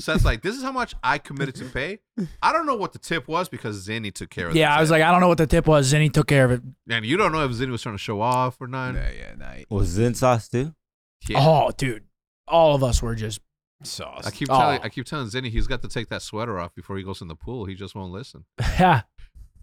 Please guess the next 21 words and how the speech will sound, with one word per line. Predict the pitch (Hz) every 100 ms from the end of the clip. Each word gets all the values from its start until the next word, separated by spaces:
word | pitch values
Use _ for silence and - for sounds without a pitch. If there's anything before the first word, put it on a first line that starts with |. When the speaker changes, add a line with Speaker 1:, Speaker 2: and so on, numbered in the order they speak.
| - - _ _ - - - - - - - - _ _ _ _ -
Speaker 2:
Looks | 160 -
like | 147
Ron | 127 139 127
Burgundy. | 127 147 135 110 -
Speaker 1:
<laughs> | 92 95 - - _ - - 151 - -
Yes. | 143 117 - _ _ -
Speaker 2:
Mm. | 143 151 147
Speaker 1:
Well, | 127
he's | 107
got | 107 104
the, | 98 87
the, | - 95 78
the |
ground | 87 101 95 87
beef | 98 107 -
all | 85 76
out. | 71 62 -
Speaker 2:
Oh, | 180 156 - _ -
Speaker 1:
Um, | 120 123 117 104
Speaker 2:
taco | 175 -
meat. | 135 107 107